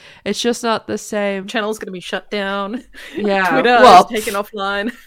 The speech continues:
Speaker 2: <laughs>
Speaker 1: I'd be interested to see the ratings and stuff because, let me tell ya, nobody cared about this. Uh, like, on my numbers alone, which usually reflect, like, o-, obviously, if the epi-, if the episode does good and people do happy,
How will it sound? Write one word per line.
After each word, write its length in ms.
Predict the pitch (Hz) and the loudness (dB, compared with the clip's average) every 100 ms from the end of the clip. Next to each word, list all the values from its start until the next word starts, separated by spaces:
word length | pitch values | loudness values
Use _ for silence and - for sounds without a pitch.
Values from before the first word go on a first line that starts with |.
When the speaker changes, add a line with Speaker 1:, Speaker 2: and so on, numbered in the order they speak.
| _ 381 | _ -6
Speaker 2:
<laughs> 340 | - - - | -6 -14 -10
Speaker 1:
I'd 100 | 165 | -8
be 140 | 180 185 | -6 -6
interested 440 | 185 185 175 170 | -4 -6 -6 -10
to 100 | - | -14
see 200 | 156 165 | -12 -10
the 100 | 151 | -10
ratings 440 | 143 147 151 156 147 | -8 -8 -8 -12 -16
and 120 | 160 | -16
stuff 300 | - 147 - | -12 -12 -12
because, 640 | 156 151 156 143 143 - - _ _ _ | -14 -12 -12 -10 -10 -14 -20 _ _ _
let 120 | 170 | -8
me 80 | 156 | -8
tell 280 | - 156 151 | -6 -4 -4
ya, 320 | 143 143 139 - | -4 -4 -6 -10
nobody 840 | 151 151 170 165 160 151 151 147 147 | -12 0 4 6 4 0 -4 -8 -8
cared 520 | 147 147 135 143 147 - | -6 -6 -6 -8 -12 -14
about 640 | - 151 143 143 135 139 - _ | -10 -8 -6 -6 -8 -12 -16 _
this. 200 | 151 151 | -8 -6
Uh, 100 | 131 | -8
like, 300 | 160 156 151 - | -4 -4 -4 -6
on 160 | 170 165 | -6 -4
my 200 | 170 175 | -4 -4
numbers 420 | 185 180 190 185 | -6 -4 -4 -4
alone, 600 | 175 165 175 196 214 220 | -4 -2 -2 -4 -8 -14
which 280 | 185 165 - | -8 -8 -8
usually 380 | 170 165 170 165 | -8 -6 -6 -6
reflect, 800 | 151 - 170 156 165 _ - 175 | -8 -10 -6 -6 -6 _ -12 -6
like, 180 | 160 - | -6 -2
o-, 100 | 165 | -2
obviously, 540 | - 208 202 190 202 - | 0 -4 -4 -8 -8 -6
if 140 | 180 | -8
the 80 | - | -4
epi-, 300 | 196 196 - | -6 -6 -12
if 260 | 202 185 _ | -14 -14 _
the 100 | 190 | -8
episode 380 | 202 190 202 190 | -8 -8 -10 -8
does 200 | 196 190 | -10 -8
good 160 | 190 | -8
and 80 | 190 | -8
people 260 | 202 196 190 | -10 -10 -8
do 160 | 196 | -8
happy, 480 | 196 190 196 202 196 | -6 -6 -4 -6 -6